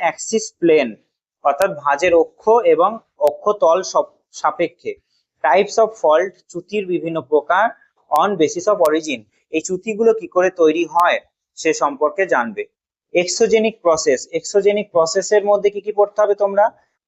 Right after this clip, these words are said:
এক্সোজেনিক প্রসেস মানে কি? বহির্জাত প্রক্রিয়া। তার মধ্যে কি কি আছে? ওয়েদারিং,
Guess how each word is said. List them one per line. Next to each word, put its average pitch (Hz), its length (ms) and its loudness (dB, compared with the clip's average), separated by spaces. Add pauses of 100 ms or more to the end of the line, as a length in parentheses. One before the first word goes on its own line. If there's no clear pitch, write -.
এক্সোজেনিক 214 560 0
প্রসেস 190 320 0
মানে 196 180 -2
কি? 233 120 -4
বহির্জাত 202 580 2
প্রক্রিয়া। 156 420 0
তার 170 220 0
মধ্যে 196 240 -2
কি 202 140 -10
কি 214 140 2
আছে? 208 180 2
ওয়েদারিং, 165 520 2